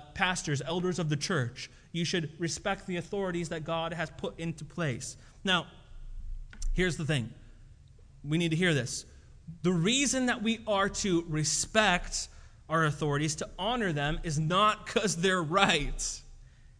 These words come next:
Not at all. Because a lot of times it's like, they are off their rockers. Like, I don't, not really gonna get behind the things that this person's saying. But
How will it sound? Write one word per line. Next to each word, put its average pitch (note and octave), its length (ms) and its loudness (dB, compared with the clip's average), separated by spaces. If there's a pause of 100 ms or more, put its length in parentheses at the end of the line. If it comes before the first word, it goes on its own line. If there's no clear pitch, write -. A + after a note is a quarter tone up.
(400)
Not F3 260 2
at G#3+ 120 4
all. D3+ 300 2
Because D#3 260 0
a - 20 0
lot G3 140 2
of F3 60 0
times E3+ 280 -2
it's C#3+ 100 -4
like, C3 140 -2 (260)
they D3+ 280 -2
are B2 260 -4
off D3 260 -4
their D3 200 0
rockers. C#3 800 0 (320)
Like, B2 180 -2 (500)
I B2+ 120 -4
don't, C3+ 280 -2
not C#3 220 -2
really D3 160 -2
gonna C#3 140 0
get C#3 100 -2
behind C#3 300 0
the C3+ 40 -2
things C3+ 220 -2
that C#3 80 -6
this C3 140 -6
person's C3 360 -4
saying. B2+ 380 -4 (1000)
But F#3+ 420 4